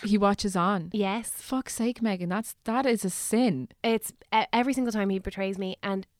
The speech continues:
Speaker 2: I like having those programs that I watch with him scheduled,
Speaker 1: Mm-hmm.
Speaker 2: <laughs> and then I, my own programs are, like,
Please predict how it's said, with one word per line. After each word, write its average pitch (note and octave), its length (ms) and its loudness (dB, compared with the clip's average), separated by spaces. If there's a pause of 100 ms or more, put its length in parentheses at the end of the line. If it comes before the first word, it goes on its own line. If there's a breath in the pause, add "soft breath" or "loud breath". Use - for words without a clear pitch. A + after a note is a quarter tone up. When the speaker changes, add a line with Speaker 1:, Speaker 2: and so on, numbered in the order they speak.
Speaker 2:
I B3+ 160 4
like D#4 360 0 (300 loud breath)
having A3+ 240 2
those G3+ 280 2
programs G3 440 0
that G3 100 0
I F#3+ 80 0
watch F#3 300 -2
with G3 140 -6
him G3+ 480 -2 (260 soft breath)
scheduled, G3 720 -2 (120)
Speaker 1:
Mm-hmm. F3+ 400 0
Speaker 2:
<laughs> - 160 -14
and A3 120 0
then G3 280 0 (280)
I, G3+ 220 0 (140)
my G3+ 260 -2
own A3+ 320 0
programs F3 720 -2
are, G3 100 -4
like, F#3+ 160 -6